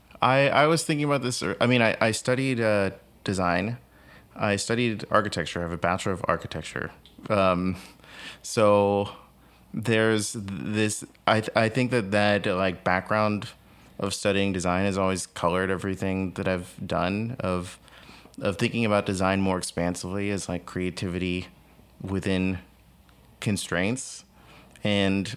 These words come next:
I largely think of work today as through a design lens in some way, like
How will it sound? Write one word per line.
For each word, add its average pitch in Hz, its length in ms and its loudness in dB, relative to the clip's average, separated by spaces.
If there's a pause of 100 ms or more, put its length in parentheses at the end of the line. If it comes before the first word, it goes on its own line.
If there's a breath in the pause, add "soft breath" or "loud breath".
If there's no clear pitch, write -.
(120)
I 98 120 0
largely 101 380 0
think 98 260 -2
of 95 420 -4 (340)
work 98 380 -4
today 101 500 -2
as 95 360 -4 (280)
through 101 160 -2
a 101 40 0
design 92 580 0
lens 90 320 -2
in 117 100 -6
some 143 260 -4 (120)
way, 135 260 -2
like 107 260 -6